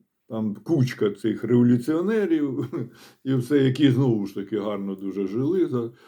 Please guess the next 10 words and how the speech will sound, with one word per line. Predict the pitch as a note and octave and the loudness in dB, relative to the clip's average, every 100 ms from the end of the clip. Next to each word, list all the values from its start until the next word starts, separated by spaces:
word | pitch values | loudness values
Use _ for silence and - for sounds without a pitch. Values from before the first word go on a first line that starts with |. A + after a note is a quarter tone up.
| - _ | -20 _
державний, | A2+ G2+ G2 D3 C3 D3 B2+ A2+ A2+ A2 | -8 -2 4 6 6 4 4 0 -4 -4
тобто | A#2 G2+ B2 | -6 -8 -6
народний | A2+ B2 B2+ A#2+ A2 A2 A2+ | -2 2 2 2 0 -2 -2
рахунок. | A2+ G#2+ A#2 A2 G2+ G2+ _ _ _ _ _ _ _ _ _ _ _ _ _ | -2 -4 -6 -6 -6 -10 _ _ _ _ _ _ _ _ _ _ _ _ _
Все | - - B3 D4 | -14 0 2 2
дуже | D#3 G#3+ B3+ G#3 | 0 -2 0 0
просто. | - - D3 C#3+ C3 G2+ F2 _ _ - - - _ _ _ _ | -4 -8 -8 -4 -2 -4 -6 _ _ -18 -18 -20 _ _ _ _
Але | - B2+ D3 A#3 | -6 2 4 2
чомусь | - - C3+ F3 G#3 - - | 0 -6 -6 -4 -8 -10 -10
народ | B2+ B2 D3 G3+ | -6 -4 -2 -2